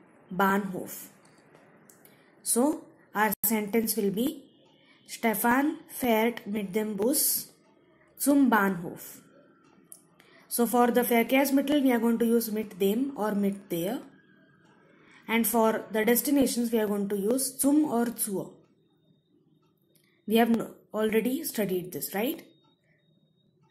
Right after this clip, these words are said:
So, try to find the way through these threads to the correct Verkehrsmittel and to the correct destination and try to form similar sentences.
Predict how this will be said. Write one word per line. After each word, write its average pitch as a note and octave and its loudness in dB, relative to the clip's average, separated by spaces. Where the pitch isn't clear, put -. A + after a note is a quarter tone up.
So, C4 0
try C4+ 6
to F4 4
find B3 4
the C#4 6
way A#3 2
through C4 2
these B3 0
threads - -2
to A#3 -2
the B3+ 4
correct A#3 2
Verkehrsmittel A3+ 0
and B3+ 2
to C4+ -4
the C4 2
correct G3+ -4
destination F#3+ -6
and A#3 -2
try G3 -4
to G#3 -6
form G3 -6
similar F#3+ -6
sentences. D#3+ -8